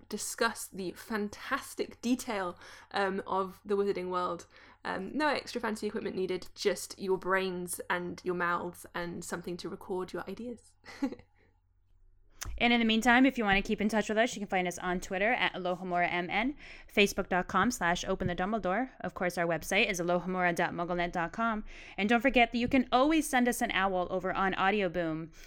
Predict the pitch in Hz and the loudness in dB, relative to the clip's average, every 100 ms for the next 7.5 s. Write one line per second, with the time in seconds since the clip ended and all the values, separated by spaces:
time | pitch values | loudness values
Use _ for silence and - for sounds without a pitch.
0 | - - 175 196 175 185 220 233 233 226 | -12 -8 -4 -2 2 4 4 4 2 2
1 | 196 202 247 269 185 180 180 170 170 165 | 0 2 2 2 2 2 2 2 0 -2
2 | 214 269 202 170 175 196 175 170 170 170 | -4 -4 -4 -4 -4 -4 -4 -4 -6 -8
3 | 170 170 170 165 165 160 - 233 240 240 | -6 -6 -6 -6 -8 -10 -8 -6 -4 -4
4 | - 269 277 240 240 - - 190 180 - | -4 -2 2 2 0 -4 -4 -4 -4 -4
5 | 226 247 - 175 202 214 - 180 180 196 | -4 -4 -2 -4 -4 -6 -6 -6 -4 -6
6 | - 170 170 - 170 185 - - - - | -6 -6 -4 -2 -2 -4 -10 -20 -20 -6
7 | - 240 196 349 | -2 -2 2 0